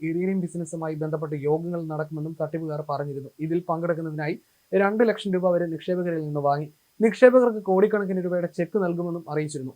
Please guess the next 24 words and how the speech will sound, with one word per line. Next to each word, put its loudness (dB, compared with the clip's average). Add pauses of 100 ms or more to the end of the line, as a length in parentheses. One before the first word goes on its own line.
യോഗം 0
തീരാറായപ്പോൾ 2 (300)
ആദായ 8
നികുതിയുമായി 0
ബന്ധപ്പെട്ട 0
ചില -4
പ്രശ്നങ്ങൾ -2
ഉള്ളതിനാൽ 0
പിന്നീട് 0
ചെക്ക് -6
കൊടുക്കാമെന്ന് -2
അറിയിച്ചു. -4 (420)
ഹരിപ്പാട് 6 (120)
വെട്ടുവേലി 0
സ്വദേശി -4
മഹേഷ് -2
ജില്ലാ 2
പോലീസ് 0
മേധാവിക്ക് -2
നൽകിയ -4
പരാതിയിൽ 0 (320)
ഹരിപ്പാട് 8
പോലീസാണ് 0
കേസെടുത്തത്. -2